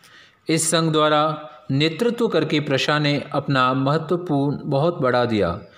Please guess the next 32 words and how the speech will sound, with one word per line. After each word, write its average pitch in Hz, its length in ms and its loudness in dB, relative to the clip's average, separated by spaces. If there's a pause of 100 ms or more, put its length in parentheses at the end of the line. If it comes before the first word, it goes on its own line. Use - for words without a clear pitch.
(300)
कैटलबी 151 460 0
के 151 160 0
शब्दों 143 400 0
में, 151 440 -2 (500)
जोलवरीन 156 720 2
के 151 140 0
निर्माण 151 440 2
ने 147 140 0
भविष्य 165 420 0
में 160 240 0
प्रशा 160 300 0
के 170 140 -2
नेतृत्व 131 440 0
में 123 300 0 (340)
जर्मनी 160 440 0
के 175 160 -2
एकीकरण 139 380 -2
का 135 160 0
मार्ग 123 280 0
प्रशस्त 139 540 -4
कर 143 440 -2
दिया। 104 340 0 (2500)
औद्योगिक 160 600 0
विकास। 113 580 -2 (340)
औद्योगिक 220 520 -2
क्रांति 151 360 -2
का 147 140 0
प्रसार 139 400 0
प्रशा 151 360 -2
में 175 180 2
भी 139 140 0
हुआ। 110 480 -2